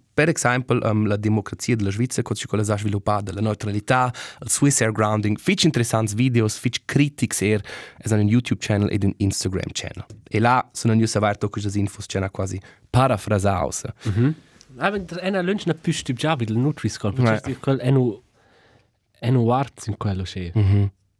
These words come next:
Speaker 1: Ma un motiv per in avanti non wäre, sì.
Speaker 2: <laughs> Precis.
Speaker 1: <coughs> Hi, Markus.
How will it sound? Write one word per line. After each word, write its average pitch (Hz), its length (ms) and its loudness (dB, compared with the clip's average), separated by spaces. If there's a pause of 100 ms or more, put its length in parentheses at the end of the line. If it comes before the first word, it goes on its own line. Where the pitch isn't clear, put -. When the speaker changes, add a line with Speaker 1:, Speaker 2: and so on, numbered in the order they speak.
Speaker 1:
Ma 117 180 0 (140)
un 135 120 6
motiv 131 400 4
per 110 260 2
in 113 100 4
avanti 113 320 2
non 101 100 4
wäre, 98 240 -2
sì. - 140 -8
Speaker 2:
<laughs> 101 400 -2
Precis. - 580 -2
Speaker 1:
<coughs> - 1700 -4
Hi, 190 280 4 (720)
Markus. 101 540 -2